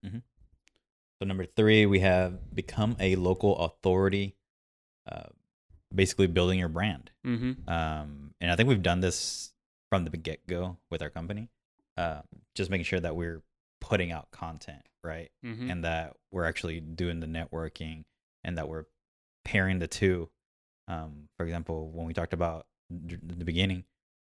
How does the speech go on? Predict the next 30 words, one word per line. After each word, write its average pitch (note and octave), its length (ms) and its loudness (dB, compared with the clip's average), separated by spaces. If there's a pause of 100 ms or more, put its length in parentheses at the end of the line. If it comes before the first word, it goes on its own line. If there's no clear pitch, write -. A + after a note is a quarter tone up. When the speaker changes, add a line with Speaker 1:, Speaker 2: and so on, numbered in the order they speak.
(200)
Speaker 1:
we F2+ 120 0
wanted F2+ 260 0
to E2+ 160 -2
educate E2+ 340 -4
people D#2+ 480 -6
and E2+ 160 -8
educate E2 320 -6
business F2+ 260 -6
owners. D#2+ 300 -8 (100)
Speaker 2:
Mm-hmm. B2+ 280 -4
Speaker 1:
And E2 420 -6
we G2 120 4
do F#2+ 160 2
that E2 220 -6
through D#2+ 400 -6 (240)
our D#2+ 100 -10
video, E2 400 -4
our D2 100 -12
podcast, E2 520 -8 (260)
but F#2 100 2
then F#2+ 100 4
also F2+ 480 2 (360)
we F2 80 -4
take F2 200 -2
our D#2+ 300 -6 (720)
thirty-second F2 420 2
commercials D#2+ 540 -8 (100)
during E2 180 -4
our D#2+ 60 -4
networking, E2 600 -6